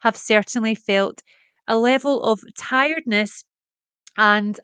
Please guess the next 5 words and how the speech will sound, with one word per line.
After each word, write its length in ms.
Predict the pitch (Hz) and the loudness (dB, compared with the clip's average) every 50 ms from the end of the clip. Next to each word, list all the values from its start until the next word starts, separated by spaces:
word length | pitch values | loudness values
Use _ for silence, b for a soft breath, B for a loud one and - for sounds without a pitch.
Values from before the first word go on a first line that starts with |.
| _ | _
I 100 | - 233 | -6 -6
suppose 400 | 214 - 254 - - 339 349 - | -6 -6 -10 -10 -10 -12 -12 -14
fuzziness, 720 | - - 302 285 294 - 370 349 226 190 220 220 - - - B B B B B B B B | -8 -2 0 0 0 0 -2 -2 0 0 0 -2 -4 -10 -16 B B B B B B B B
having 460 | - - 247 233 233 233 247 240 233 - | -2 2 4 4 4 4 0 -2 -2 -4
worked 520 | - 214 202 220 226 - - - - - | -6 0 2 2 2 2 0 -8 -14 -14